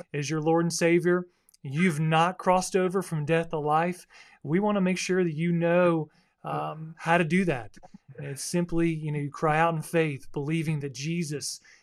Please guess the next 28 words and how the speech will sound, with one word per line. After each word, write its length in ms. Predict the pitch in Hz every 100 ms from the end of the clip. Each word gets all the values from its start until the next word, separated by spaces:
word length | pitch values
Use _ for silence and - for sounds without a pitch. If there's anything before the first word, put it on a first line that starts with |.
| -
God 300 | 156 165 165
sent 420 | - - 175 170
his 220 | 175 170
son 240 | - 175 165
Jesus 520 | 143 160 135 143 -
to 60 | 135
die 380 | 160 151 160 170 175 - -
on 140 | 165
a 40 | 165
cross 420 | - 147 143 139
for 160 | - 143
your 140 | 131
forgiveness 520 | - 147 170 180 175
of 80 | 151
your 100 | 160
sins 560 | - 170 160 165 175 - - -
so 140 | 160
that 80 | 156
he 160 | 180
could 200 | 196 170
give 260 | 135 175 160
you 180 | 160 170
new 240 | 165 170
life. 300 | 160 170 175
When 80 | 175
you 80 | 175
trust 460 | 170 - 196 - 190
him 220 | 190